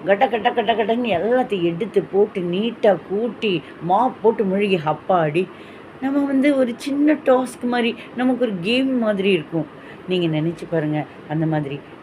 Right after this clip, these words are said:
சரிங்களா? So, எப்படி மேனேஜ் பண்ணலாம் டைமிங்கை அப்படிங்கிற பாகம், ஒரு சின்ன பாகம் நான் உங்களுக்கு ஒ-, கொடுத்துருக்கேன். ஓகே, how to manage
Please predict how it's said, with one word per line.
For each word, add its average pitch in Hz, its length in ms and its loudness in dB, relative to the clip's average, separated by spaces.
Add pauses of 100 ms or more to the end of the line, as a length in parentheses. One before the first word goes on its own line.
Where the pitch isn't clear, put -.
சரிங்களா? 160 440 0 (300)
So, 226 240 4 (200)
எப்படி 202 360 2
மேனேஜ் 208 460 0
பண்ணலாம் 190 400 -2 (180)
டைமிங்கை 170 580 0 (260)
அப்படிங்கிற 185 560 0 (360)
பாகம், 170 420 2 (120)
ஒரு 208 220 2
சின்ன 226 320 -2
பாகம் 170 340 0
நான் 185 160 0
உங்களுக்கு 156 340 -2
ஒ-, 156 180 0 (240)
கொடுத்துருக்கேன். 165 580 -2 (560)
ஓகே, 180 400 -2
how 196 180 4
to 208 140 -2
manage 185 360 2